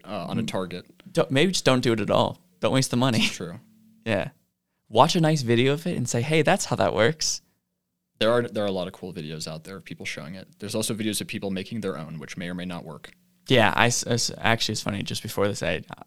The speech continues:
Speaker 2: I stumbled upon a video and sent it to Andrew, which maybe we'll post. But the moral story is, uh, this is really cool scientifically. Don't test this at home in any capacity.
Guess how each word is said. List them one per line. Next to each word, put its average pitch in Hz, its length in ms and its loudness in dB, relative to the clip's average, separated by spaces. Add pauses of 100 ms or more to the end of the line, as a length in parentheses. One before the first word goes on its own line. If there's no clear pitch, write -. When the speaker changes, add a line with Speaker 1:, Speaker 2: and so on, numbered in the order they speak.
Speaker 2:
I 107 240 -2
stumbled 104 380 -2
upon 92 140 -4
a - 20 -4
video 95 220 -2
and 92 80 -4
sent - 200 -6
it - 40 -8
to - 80 -8
Andrew, 82 400 -6
which - 160 -10
maybe 98 200 -6
we'll - 140 -6
post. - 400 -2 (420)
But 104 140 2
the 120 60 0
moral 131 180 4
story 110 320 4
is, 101 140 -4
uh, 82 220 -2 (960)
this 117 120 2
is 113 140 2
really 120 240 4
cool 123 220 2
scientifically. 117 760 2 (200)
Don't 117 340 10 (300)
test - 340 2
this 113 220 4
at 113 100 2
home 107 320 4
in 101 120 2
any 107 200 4
capacity. 101 800 -2